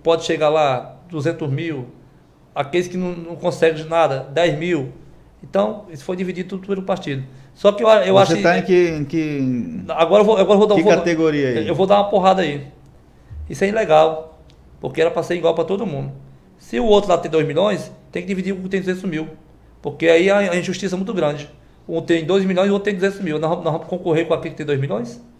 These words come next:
Speaker 1: Então,
Speaker 2: Uhum.
Speaker 1: por isso que eu digo que é injustiça. A minha conta caiu cento e noventa e poucos mil na conta, pra mim fazer panfleto, gasolina, alugar carro, contratar pessoas, que a lei permite isso aí. Mas aquele tem dois milhões, ele vai, ele vai partir da minha frente com quinhentas pessoas, enquanto eu, enquanto eu tiver cinquenta, ele tá com quinhentos.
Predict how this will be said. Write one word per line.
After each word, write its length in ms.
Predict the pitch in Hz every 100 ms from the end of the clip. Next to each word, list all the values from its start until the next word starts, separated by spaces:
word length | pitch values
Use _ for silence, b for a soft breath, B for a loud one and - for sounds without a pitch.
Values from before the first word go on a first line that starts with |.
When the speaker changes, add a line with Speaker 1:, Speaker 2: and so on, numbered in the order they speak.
| b b b -
Speaker 1:
Então, 220 | - 190
Speaker 2:
Uhum. 40 | 196
Speaker 1:
por 60 |
isso 100 | 208
que 60 | 247
eu 60 |
digo 180 | - 190
que 60 | 196
é 60 |
injustiça. 560 | 190 202 - 151 139 127 B B B -
A 100 | 131
minha 140 | 147
conta 180 | 151 170
caiu 220 | - 151
cento 200 | 147 170
e 40 | 170
noventa 400 | 156 156 139 131
e 60 | 139
poucos 320 | 143 135 139
mil 140 | 143
na 80 | 147
conta, 320 | 131 147 185 - -
pra 120 | 135
mim 100 | 127
fazer 200 | 131 127
panfleto, 680 | 139 135 - 151 147 139 - b b b b _ _ - - _ _
gasolina, 500 | 131 127 135 156 143
alugar 360 | 127 131 127 -
carro, 440 | 151 143 131 127
contratar 320 | 135 131 131 127
pessoas, 560 | 139 135 143 151 147 - -
que 80 | -
a 80 | 135
lei 200 | 139 156
permite 360 | 185 165 147
isso 120 | - 151
aí. 180 | 127 135 B B B -
Mas 100 | 196
aquele 200 | 220 233
tem 100 | 208
dois 160 | 214
milhões, 440 | 208 190 226 233 - B B -
ele 80 |
vai, 120 | 147 196
ele 100 | 170
vai 180 | 202
partir 240 | 202 190 202
da 60 |
minha 120 | 202 185
frente 240 | 202 202
com 140 | -
quinhentas 400 | 190 208 240 -
pessoas, 460 | - 247 - 165 160
enquanto 320 | 175 - 170
eu, 60 | 190
enquanto 200 | 190 190
eu 60 |
tiver 180 | 185 240
cinquenta, 300 | 240 - 180
ele 60 | 185
tá 80 | 190
com 120 | 190
quinhentos. 500 | - 165 139 -